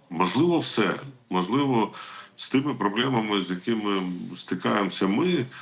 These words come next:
а вони нікуди не ділись. Велика нестача боєкомплекту,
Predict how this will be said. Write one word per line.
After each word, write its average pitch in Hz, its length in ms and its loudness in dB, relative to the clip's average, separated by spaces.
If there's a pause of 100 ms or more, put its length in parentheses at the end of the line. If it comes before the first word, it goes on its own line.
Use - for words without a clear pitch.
(1040)
а 95 120 0
вони 95 320 4
нікуди 117 380 6
не 110 140 2
ділись. 95 420 0
Велика 104 360 2
нестача 92 800 -2 (480)
боєкомплекту, 92 1200 0